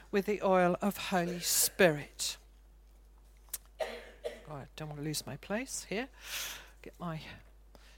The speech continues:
papers in order. Right. So, it's where God would meet. It's a place of God's ple-,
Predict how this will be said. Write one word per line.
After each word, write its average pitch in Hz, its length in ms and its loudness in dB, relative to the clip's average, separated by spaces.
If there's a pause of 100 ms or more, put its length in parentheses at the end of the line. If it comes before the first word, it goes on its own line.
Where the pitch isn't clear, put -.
(160)
papers 185 440 -4
in 175 120 -4
order. 185 340 -6 (1160)
Right. 175 460 -2 (800)
So, 180 500 6 (1300)
it's 247 260 -2
where 302 480 12 (160)
God 208 560 12
would 190 220 8
meet. 180 480 2 (100)
It's 220 140 2
a 220 60 -2
place 262 420 8
of 214 100 2
God's 208 240 8
ple-, 247 320 4